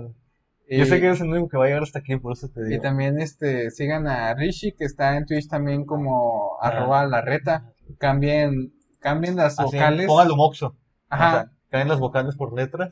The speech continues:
Speaker 2: Ajá, eh, a-, arroba la reta, pero las, en lugar de As, cuatro, y en lugar de Es, tres. Y eso es
Speaker 1: ¿Y a
Speaker 2: todo.
Speaker 1: ti? ¿Cómo te pueden seguir?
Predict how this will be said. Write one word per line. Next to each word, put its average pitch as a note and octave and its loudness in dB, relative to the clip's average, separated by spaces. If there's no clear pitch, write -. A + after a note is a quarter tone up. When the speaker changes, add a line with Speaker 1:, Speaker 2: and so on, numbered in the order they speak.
Speaker 2:
Ajá, D3 0
eh, B2+ -2
a-, B2 -4
arroba D#3 4
la D#3+ 6
reta, F3+ 4
pero C3+ 0
las, B2+ -2
en C#3+ -4
lugar D3 4
de E3 2
As, E3+ 4
cuatro, F3+ 4
y F#3 -4
en D#3 -4
lugar B2+ 0
de C3 0
Es, C#3+ -8
tres. - -10
Y D3 0
eso C#3+ 0
es D3 -8
Speaker 1:
¿Y A#2+ -2
a B2 2
Speaker 2:
todo. D#3 4
Speaker 1:
ti? F#3+ 2
¿Cómo E3+ 0
te E3 -8
pueden D#3+ -2
seguir? C#3 -6